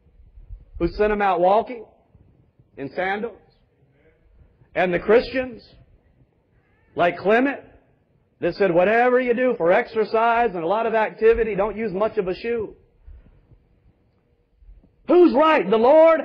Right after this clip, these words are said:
and the Christians or Nike? Hey, God says butter is good and it'll bless you. "Butter and honey shall he eat."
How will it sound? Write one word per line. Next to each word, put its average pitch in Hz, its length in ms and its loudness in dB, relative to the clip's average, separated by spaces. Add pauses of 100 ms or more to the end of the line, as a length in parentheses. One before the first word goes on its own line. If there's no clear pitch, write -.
(160)
and 254 180 2
the 233 60 2
Christians 311 580 2 (180)
or - 160 4
Nike? 277 600 0 (2750)
Hey, 320 360 2
God 349 420 4
says 277 220 4
butter 302 440 6
is 226 160 4
good 277 580 4 (400)
and 262 140 4
it'll 262 120 4
bless 311 360 2
you. 233 420 4 (320)
"Butter 339 320 6
and 269 100 4
honey 294 440 2
shall 277 240 2
he 285 540 -2
eat." - 160 -8